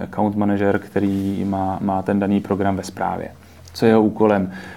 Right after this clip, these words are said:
Jeho úkolem je, jak jsem říkal, udržet ten, eh, affiliate program v nějakých podmínkách, v nějakých mantinelech podle přání toho inzerenta a zároveň by vyhledávat nový partnery, snažit se ten program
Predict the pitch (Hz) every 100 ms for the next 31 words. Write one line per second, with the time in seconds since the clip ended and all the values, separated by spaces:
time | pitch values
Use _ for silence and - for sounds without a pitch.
0 | - 110 76 - 110 110 110 104 95 -
1 | - 98 104 101 101 98 101 104 104 -
2 | 104 104 92 101 98 95 - 104 95 98
3 | 98 101 101 95 104 - 95 98 98 104
4 | 104 107 101 104 101 98 101 104 101 104
5 | - - - - 107 101 98 101 95 101
6 | 104 90 95 104 107 104 110 107 - -
7 | - - 104 101 101 101 104 101 98 98
8 | 104 104 101 101 104 104 104 101 101 101
9 | 104 98 98 101 98 101 101 98 101 101
10 | 101 101 95